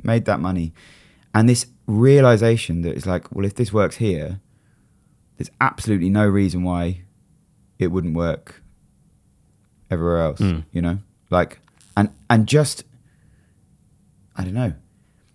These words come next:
Speaker 1: suddenly seeing this pathway of, like,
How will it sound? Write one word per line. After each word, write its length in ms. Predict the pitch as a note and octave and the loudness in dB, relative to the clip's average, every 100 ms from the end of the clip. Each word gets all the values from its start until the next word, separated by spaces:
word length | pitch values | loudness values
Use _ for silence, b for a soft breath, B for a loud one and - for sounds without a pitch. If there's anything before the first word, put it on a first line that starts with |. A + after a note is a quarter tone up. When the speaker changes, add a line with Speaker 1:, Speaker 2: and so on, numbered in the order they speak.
| _ _ _ - | _ _ _ -12
Speaker 1:
suddenly 480 | - A#2 A#2 A2+ A2+ | 0 2 4 4 2
seeing 300 | - G2+ F#2+ | 2 2 2
this 100 | - | 0
pathway 720 | - A#2+ A2+ - E2 E2 D#2+ | 0 4 2 0 -2 -2 -2
of, 160 | D#2+ F2+ | -4 -4
like, 300 | F#2 - | -4 -6